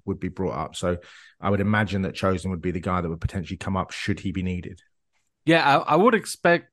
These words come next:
Speaker 2: Chosen to be activated, but I would expect the, the snaps to, to go to Cedric Wilson. And if they don't, then we're gonna need some answers. Like,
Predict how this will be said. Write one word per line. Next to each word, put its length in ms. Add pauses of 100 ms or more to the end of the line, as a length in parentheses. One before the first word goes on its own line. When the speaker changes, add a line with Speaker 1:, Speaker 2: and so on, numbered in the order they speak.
(100)
Speaker 2:
Chosen 400
to 40
be 160
activated, 480
but 120
I 60
would 120
expect 300
the, 280
the 120
snaps 540
to, 420
to 100
go 240
to 360
Cedric 420
Wilson. 480
And 120
if 140
they 140
don't, 480 (320)
then 460
we're 120
gonna 160
need 140
some 160
answers. 500
Like, 300